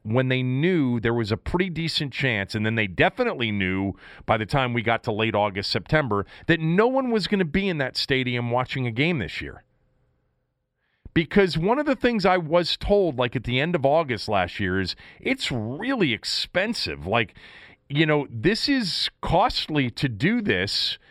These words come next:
And so they're, they're gonna make sure that, you know, maybe they get a year or two out of the, you know, the money they just invested into football team.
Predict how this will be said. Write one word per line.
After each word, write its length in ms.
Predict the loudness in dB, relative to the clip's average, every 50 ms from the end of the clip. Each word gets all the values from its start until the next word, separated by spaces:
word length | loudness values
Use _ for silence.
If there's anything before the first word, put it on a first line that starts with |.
| -20 -20 -20 -20 -6 -2 -2
And 140 | 0 0 0
so 540 | 0 2 4 4 4 4 2 0 -2 -4 -8 _ -10
they're, 400 | -4 0 2 4 4 2 0 -2
they're 200 | 0 0 0 2
gonna 260 | 2 2 2 2 2
make 260 | 2 2 2 2 0
sure 440 | -2 -6 -4 0 2 2 2 2 2
that, 240 | 2 2 2 2 0
you 100 | -2 0
know, 60 | 0
maybe 280 | 0 0 0 0 0 0
they 120 | 0 2
get 180 | 2 2 2 2
a 60 | 2
year 280 | 0 0 0 0 0 0
or 120 | -2 -2
two 340 | -4 -2 -2 0 2 2 2
out 120 | 2 2
of 80 | 0 0
the, 100 | -2 -4 -6 -6
you 140 | -2 0 2
know, 160 | 2 2 2
the 100 | 2 2
money 260 | 0 2 2 0 2
they 120 | 0 0 0
just 260 | -2 -4 -4 -2 -2
invested 600 | -2 0 2 2 0 0 0 -2 -2 -2 -2 -2 -8 -14 -6 0
into 220 | 2 2 2 2
football 460 | 2 2 0 0 2 _ 2 2 2 0
team. 360 | -2 -4 -4 -4 -6 -8